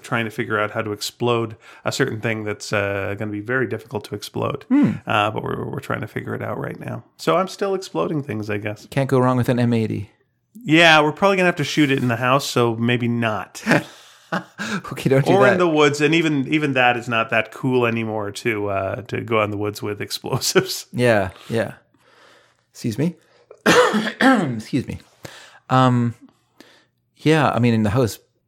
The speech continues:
Speaker 2: uh, I don't. I guess you could use an air compressor and just have something inside it that you can pop.
Speaker 1: This is probably what's going to happen. Yeah,
Speaker 2: Yeah.
Speaker 1: we're gonna do that. Yeah, we, first of all, we made it a period piece. That's smart.
Speaker 2: Mm.
Speaker 1: Secondly, we've made it something with explosions. That's smart. But I really like the gag.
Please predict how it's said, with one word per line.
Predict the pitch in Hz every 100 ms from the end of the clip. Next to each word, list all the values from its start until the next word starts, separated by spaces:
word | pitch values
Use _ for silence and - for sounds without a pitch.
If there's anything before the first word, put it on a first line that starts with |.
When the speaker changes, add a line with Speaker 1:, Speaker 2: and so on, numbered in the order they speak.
| _ _ -
Speaker 2:
uh, |
I | 117 110 113
don't. | 131 127 -
I |
guess | 123 135
you | 117
could | 107
use | 107
an | 101
air | 107
compressor | 151 110 101 95 110
and | 110 101
just | 101 - - - _ _ _ _ -
have | 113
something | - 107
inside | 98 113 104
it | 95
that | 95
you | 104
can | 98 101
pop. | - 110 - -
Speaker 1:
This | 117 -
is | 110
probably | - 107 117 110
what's | 107 -
going | 113 -
to |
happen. | 107 127 135 -
Yeah, | 123
Speaker 2:
Yeah. | 110 101 92 -
Speaker 1:
we're | -
gonna | 113
do | 120
that. | 123 120 -
Yeah, | 135 123
we, | 113 117
first | 113 160 -
of |
all, | 117
we | 113
made | 117
it | 113 104
a |
period | - 131 120 107 -
piece. | 104 110 - -
That's | - 123 123
smart. | 107 95 98 _ - -
Speaker 2:
Mm. | 135 123
Speaker 1:
Secondly, | 123 135 127 117
we've | 110
made | 113 107 104
it |
something | - 117 104 104
with | 101
explosions. | - - 117 107 92 98 -
That's | 151 170 170
smart. | - 98 95 - 131 -
But | 113
I |
really | 123 143 160
like | 147 131 127
the |
gag. | 113 123 120 104 104